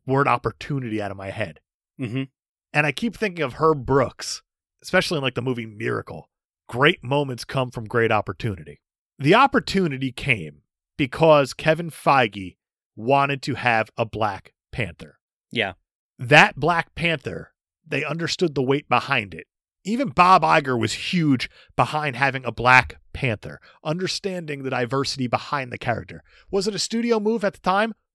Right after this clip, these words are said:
Speaker 1: Probably.
Speaker 2: Probably.
Speaker 1: Probably.
Speaker 2: Then again,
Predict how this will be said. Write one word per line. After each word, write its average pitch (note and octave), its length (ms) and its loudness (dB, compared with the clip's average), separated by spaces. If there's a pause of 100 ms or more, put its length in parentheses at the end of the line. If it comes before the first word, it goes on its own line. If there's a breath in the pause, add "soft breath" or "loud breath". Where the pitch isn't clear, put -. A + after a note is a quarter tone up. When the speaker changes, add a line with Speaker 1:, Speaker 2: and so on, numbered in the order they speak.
(100)
Speaker 1:
Probably. A#2+ 720 2
Speaker 2:
Probably. G#2+ 420 0 (160)
Speaker 1:
Probably. A2+ 760 2 (400)
Speaker 2:
Then G#3+ 120 0
again, C#3 300 4